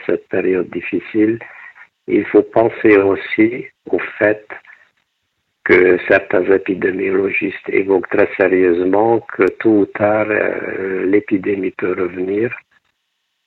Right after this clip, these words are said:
ou, euh, certains grands épidémiologistes des maladies infectieuses disent que si c'est pas le, le même virus, ça sera un autre virus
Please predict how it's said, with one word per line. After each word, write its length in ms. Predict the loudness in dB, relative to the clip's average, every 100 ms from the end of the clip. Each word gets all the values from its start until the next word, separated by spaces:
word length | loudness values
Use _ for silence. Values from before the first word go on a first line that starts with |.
| 0
ou, 340 | 4 4 4 -2
euh, 580 | -4 0 0 0 -2 -4 -4 -2
certains 400 | -2 -2 -2 0
grands 280 | 0 0 0
épidémiologistes 1300 | -4 -4 -6 -6 -4 -2 -2 -2 -2 -6 -8 -14 -12 -10
des 140 | -6 -4
maladies 440 | -2 0 0 0
infectieuses 760 | -2 0 -2 -2 0 0 2 0
disent 540 | 2 2 2 2 2 2
que 140 | -2 -2
si 120 | -6 -2
c'est 200 | -4 -2
pas 520 | 0 2 4 2 0
le, 520 | -2 -2 -2 -4 -6 -10 -10 -8 -8
le 160 | -4 -2
même 300 | -2 -4 -4
virus, 440 | -4 -2 -2 -4 -10 -20 _ -20 -20 -20 _ _ -6
ça 80 | -4 -4
sera 140 | 0 0
un 160 | 2
autre 260 | 0 0 0
virus 460 | 0 0 0 0